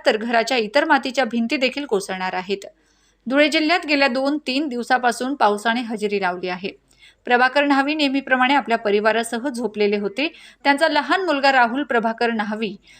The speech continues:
हा आपल्या खाटेवर झोपलेला होता. रात्रभर पाऊस सुरू होता. पहाटे चार वाजेच्या सुमारास राहुल झोपेत असताना अंगावर माती पडल्याने तो दचकून खाटेवरून उठून बाजूला उभा राहिला आणि त्यावेळेत जवळ असलेली संपूर्ण भिंत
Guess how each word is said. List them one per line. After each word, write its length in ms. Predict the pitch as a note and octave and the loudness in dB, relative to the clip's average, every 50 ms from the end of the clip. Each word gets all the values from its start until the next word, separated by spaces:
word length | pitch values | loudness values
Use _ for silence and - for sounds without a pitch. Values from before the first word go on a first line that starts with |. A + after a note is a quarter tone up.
| _ _ | _ _
हा 120 | - - C#4+ | -2 2 2
आपल्या 260 | C#4 C4+ C4+ C#4 C#4+ C#4+ | 2 4 4 2 0 0
खाटेवर 440 | - C4+ B3 A#3+ C4 B3+ B3 C#4 C4+ | 2 -2 -2 0 0 2 2 2 0
झोपलेला 480 | A#3 A#3 B3+ A3+ A3+ A3 A3 A3 A#3 A#3 | 0 0 -2 0 0 2 2 2 2 2
होता. 340 | A3 A3+ G#3 G#3+ B3 C#4 | -2 -2 -2 0 0 2
रात्रभर 500 | C4 G#3+ G3+ G3+ - A#3+ B3 B3 D4 E4+ | 4 2 2 2 0 -2 -2 -2 -2 -2
पाऊस 340 | F4 - C4+ A#3+ A#3+ A#3+ - | 2 2 2 2 2 0 -2
सुरू 160 | - G#3 F#3+ | -2 0 0
होता. 280 | F#3+ G3 F#3 - G3 F3+ - _ _ _ _ _ _ _ - | 0 -2 -6 -6 -6 -6 -6 _ _ _ _ _ _ _ -2
पहाटे 300 | A3+ A3 A3+ A3+ A#3 C4 | -2 -2 -2 0 -2 -2
चार 280 | B3 B3+ B3 A#3 B3 C4+ | 0 2 2 4 4 4
वाजेच्या 400 | B3+ B3+ A#3 G#3+ A#3+ A3 B3 A#3+ | 2 0 0 0 -2 -2 -2 -4
सुमारास 500 | - B3 A3 A3 A3 A3+ B3+ D4 - C#4 | -2 -4 -2 0 2 2 2 0 2 2
राहुल 280 | A#3+ A3 G#3 A#3+ A#3+ | 0 0 0 -2 -6
झोपेत 360 | A3 A3+ B3 A3 - A3+ G#3+ G#3+ | -4 -2 -2 0 -2 -2 -2 -2
असताना 460 | G3+ G#3 - - D4+ D4+ B3+ G3 F#3 - - | -4 -2 0 0 0 0 0 -6 -6 -6 -2
अंगावर 420 | - A#3 A#3+ A#3+ B3+ B3+ C4+ C#4 | 0 0 2 2 2 2 2 2
माती 300 | C#4 B3 A3 G#3+ G#3+ B3 | 0 0 0 0 -2 -6
पडल्याने 440 | A3+ - A3+ A3 A#3+ C4 B3+ A3 A#3 | -4 -2 -2 0 0 0 0 0 -2
तो 120 | A3+ C4 | -6 -6
दचकून 480 | A#3+ G#3 A3+ A#3 A3+ - - - E4 F#4+ F4 | -4 0 0 -2 -2 -2 -4 -4 -4 -4 -4
खाटेवरून 540 | - C#4 B3+ C4+ C4 B3 B3 B3 B3+ A#3+ A3+ | -4 -4 0 0 0 0 0 -2 -2 -2 -4
उठून 260 | A3 G#3+ C4+ C#4+ D4+ | -4 -4 -6 -6 0
बाजूला 400 | A3+ G3+ G3 F#3+ G#3 A3 B3 C4+ | 0 0 0 0 -2 -6 -6 -4
उभा 220 | B3 G3 F3 F#3+ | -4 -4 -4 -4
राहिला 340 | F#3 F#3+ F#3 F#3 G3 B3 D#4 - - - - - - _ - | -6 -6 -8 -4 -2 -2 -2 -2 -6 -20 -20 -20 -20 _ -4
आणि 200 | - B3+ C#4+ D#4+ - - | -4 -4 -4 -4 -6 -2
त्यावेळेत 540 | C#4 C#4 D#4 - D#4+ B3+ A3+ A3 A3+ A3 B3+ A3+ | 2 2 2 2 2 2 4 4 4 2 0 -2
जवळ 260 | G#3 B3 A#3 B3+ D4+ E4 | 0 0 2 2 2 0
असलेली 360 | D4 - - C4 B3+ C4 D4 | 0 -2 -4 -6 -4 -4 -4
संपूर्ण 460 | - C#4 A#3 G#3 G#3 A#3+ A3+ A#3 A#3+ | -4 -4 -6 -4 -4 -4 -2 -2 -2
भिंत 300 | G#3+ A#3 A3+ A3+ A3+ B3+ | -2 -2 -4 -4 -4 -4